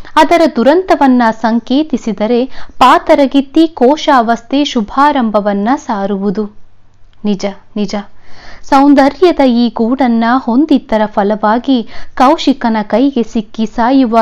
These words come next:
ರೇಷ್ಮೆ ಹುಳದಂತೆ ದುರ್ಬಳಲಲ್ಲ ನಾನು. ಈ ಅರಮನೆಯ ವಾಸ ನನ್ನ ಕೋಶಾವಸ್ಥೆ. ಅಬಲೆಯಾಗಿ ಬಂದ ನನ್ನನ್ನ ಸಬಲೆಯನ್ನಾಗಿ ಮಾಡಿದೆ. ಬದುಕನ್ನ ಎದುರಿಸುವ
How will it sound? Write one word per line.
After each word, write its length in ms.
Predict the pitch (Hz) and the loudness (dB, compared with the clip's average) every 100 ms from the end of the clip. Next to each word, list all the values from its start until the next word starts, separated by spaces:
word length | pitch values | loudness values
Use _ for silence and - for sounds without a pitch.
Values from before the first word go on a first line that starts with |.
| 214 | 2
ರೇಷ್ಮೆ 480 | 214 277 - 240 220 | 2 -2 -2 -2 -2
ಹುಳದಂತೆ 760 | - 220 220 220 220 214 233 | -2 -2 -2 -2 -4 0 0
ದುರ್ಬಳಲಲ್ಲ 880 | 254 233 269 - 240 202 196 220 269 214 | 0 -2 -2 -2 -2 -2 -2 -2 -2 -2
ನಾನು. 420 | 202 202 196 214 269 - _ - - - - - - | -2 -4 -2 -4 -6 -16 _ -20 -20 -20 -20 -10 -2
ಈ 200 | 208 196 | -2 -2
ಅರಮನೆಯ 580 | 196 202 196 196 254 233 | -4 -2 -2 -2 -2 -2
ವಾಸ 380 | 196 202 196 269 311 - - - | -2 -2 -2 0 0 -2 -8 -4
ನನ್ನ 260 | 220 247 262 311 381 | 0 4 4 2 -2
ಕೋಶಾವಸ್ಥೆ. 1080 | 233 226 - 254 208 202 196 - 202 196 190 - - _ - - - - | -2 -2 -2 -2 -2 -4 -6 -8 -6 -6 -10 -18 -20 _ -20 -20 -8 0
ಅಬಲೆಯಾಗಿ 760 | 214 202 202 196 196 240 233 | 0 2 0 0 0 -2 -2
ಬಂದ 280 | 185 214 208 208 | -2 -2 0 -2
ನನ್ನನ್ನ 480 | 196 196 254 269 269 226 - - | -2 0 2 4 4 2 -4 -4
ಸಬಲೆಯನ್ನಾಗಿ 1000 | - 254 359 311 240 220 214 214 262 226 | 0 2 4 4 2 0 0 0 0 -2
ಮಾಡಿದೆ. 560 | 190 190 196 196 202 - - - - - - - - - - | -2 -2 -2 -2 -4 -8 -20 -20 -20 -20 -20 -20 -18 -18 -6
ಬದುಕನ್ನ 560 | 196 202 202 226 208 214 233 233 - - 262 | 0 0 0 -2 -2 -2 -2 -4 -8 -4 2
ಎದುರಿಸುವ 580 | 269 254 247 247 302 | 4 4 0 0 2